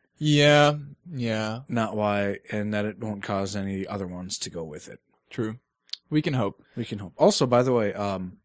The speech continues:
Speaker 2: so quite blur-, or quick blurb, speaking of Fallout three.
Speaker 1: Right.
Speaker 2: Oh, wait,
Speaker 1: Oh,
Speaker 2: did I
Speaker 1: right.
Speaker 2: mention this
Speaker 1: I don't remember.
Speaker 2: last weekend?
Speaker 1: Mention it again.
Speaker 2: Um, just in case, I ended up giving up on Fallout three,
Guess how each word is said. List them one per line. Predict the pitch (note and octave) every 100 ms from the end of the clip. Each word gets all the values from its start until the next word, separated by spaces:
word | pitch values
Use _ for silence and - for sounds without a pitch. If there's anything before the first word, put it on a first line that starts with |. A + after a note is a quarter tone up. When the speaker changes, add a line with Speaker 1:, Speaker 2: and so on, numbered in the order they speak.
| _ -
Speaker 2:
so | B2
quite | A2+ D3 C#3
blur-, | B2 A#2 -
or | A2 G#2
quick | G2 C#3 -
blurb, | A#2+ A2 G#2
speaking | - D3+ C#3 C#3+ C3+
of | A#2 G#2+ G2+ F#2+ F#2 F#2 - _ _
Fallout | - - A2+ A#2 A2+ G#2 - _ - _
three. | - - G2+ F2 D2 - _
Speaker 1:
Right. | B2+ A#2 C#3+
Speaker 2:
Oh, |
wait, | C#3+
Speaker 1:
Oh, | A3+ B3+
Speaker 2:
did | D3+
I |
Speaker 1:
right. | D3
Speaker 2:
mention | D#3 - E3+
this | G3+ - -
Speaker 1:
I | F3+
don't | A#3
remember. | F#3+ E3 A2+ E2+
Speaker 2:
last | D3 -
weekend? | E3 D#3+
Speaker 1:
Mention | E3 F3 E3
it | C3
again. | - - _ - _ -
Speaker 2:
Um, | A#2 A2+ A#2
just | C#3 -
in | E3+
case, | - A#2+ A2 -
I | B2 A#2+
ended | B2+ C#3+
up | C3+ B2+
giving | B2 A#2+
up | A2+ G#2+
on | A2+
Fallout | G#2+ - A2+ A#2 A2 -
three, | G#2+ G2+ G2+ G2